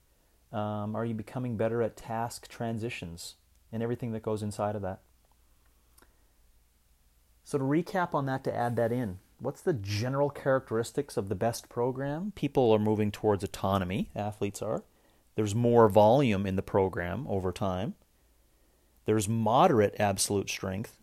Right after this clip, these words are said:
improvements, and people are getting more efficient, not only improving capacity. Now, what does the program look like? I'll be very simple with this. Uh, Monday and Thursday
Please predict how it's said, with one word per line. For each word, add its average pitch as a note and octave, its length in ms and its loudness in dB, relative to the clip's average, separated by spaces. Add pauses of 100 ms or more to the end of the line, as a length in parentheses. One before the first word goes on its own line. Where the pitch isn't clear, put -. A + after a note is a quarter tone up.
improvements, G#2+ 720 -4 (480)
and C3 280 0
people D#3+ 280 2
are C#3+ 40 4
getting D3+ 240 0
more D#3 160 2
efficient, - 460 -2 (100)
not A2 220 -2
only C#3+ 240 -4
improving D3 320 -6
capacity. D3+ 560 -6 (640)
Now, G2+ 160 0
what A#2 100 0
does G#3 120 0
the - 60 2
program A#2+ 580 -2
look G#2+ 200 -6
like? - 340 -10 (1700)
I'll A2 60 -2
be G#2+ 120 -4
very D3 300 0
simple D3 380 -6
with F#2 180 -6
this. A#2 360 -6 (2250)
Uh, G2 400 -6 (340)
Monday D3 580 0
and D#3+ 160 -4
Thursday B2 680 0